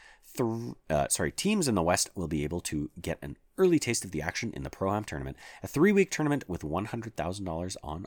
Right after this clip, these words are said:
offer. The thirteen West franchises will be joined by seven contenders teams determined by qualifiers in North America and E M E A in this exciting new competition that will put the new Owl rosters to the test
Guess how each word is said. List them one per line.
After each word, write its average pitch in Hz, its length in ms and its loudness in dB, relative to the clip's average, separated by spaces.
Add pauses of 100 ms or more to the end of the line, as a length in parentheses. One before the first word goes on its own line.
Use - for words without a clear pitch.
offer. - 380 -10 (500)
The 113 80 0
thirteen 143 840 0
West 110 300 2
franchises 85 520 0
will 87 100 0
be 92 120 0
joined 85 260 0
by 73 120 0
seven 127 360 0
contenders 147 500 -4
teams - 300 -6
determined 113 400 -4
by 92 100 0
qualifiers 139 540 0
in 87 100 -4
North 82 180 -6
America 90 380 -4
and 73 220 -10
E 85 220 -6 (100)
M 78 260 -8
E 80 240 -8
A 87 240 -2 (420)
in 143 100 2
this 139 120 4
exciting 135 400 4
new 151 120 4
competition 120 440 -2
that 82 120 -2
will 80 120 -2
put - 260 -4
the 73 100 -4
new 92 400 -2
Owl 113 220 0
rosters 95 420 -2
to - 100 -14
the - 80 -16
test - 240 0